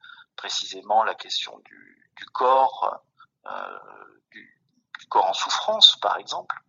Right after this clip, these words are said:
C'est un petit peu l'image d'Épinal qu'on a de, de son travail. Mais en même temps, des questions contemporaines, euh, qui s'inscrivent dans un temps très long.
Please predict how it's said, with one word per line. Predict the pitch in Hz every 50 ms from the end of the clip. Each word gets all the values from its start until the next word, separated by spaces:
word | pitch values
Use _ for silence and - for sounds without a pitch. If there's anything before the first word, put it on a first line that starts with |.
| _ _ -
C'est | - - 90
un | 85
petit | - - - -
peu | - - -
l'image | - - - 95 98 101 113 -
d'Épinal | - - - - 131 135 143 143 131
qu'on | - - 107 104
a | 101 98 101
de, | - - 117 110 - _
de | -
son | - - - -
travail. | - - - 110 147 165 175 143 _ _ _ _ _ _ _ _ _ _ _ _ _ _ _
Mais | - 143 160
en | 165 160
même | 151 143 143 139
temps, | - 180 180
des | - 139 -
questions | - 127 127 - - 147 135 127
contemporaines, | - - 143 139 - 131 127 123 - 120 117 135 147 165 - - - _ _ _ _ _ _ _ _ _ _ -
euh, | - 123 117 110 113 107
qui | - - -
s'inscrivent | - - 120 113 117 - - - 160 160 - -
dans | 117 107 107 107 107
un | 104 101 - -
temps | - 123 131 127 120 113 107 92 90 _ _ -
très | - - - - 110 110 104 101 101 104
long. | 113 127 143 143 135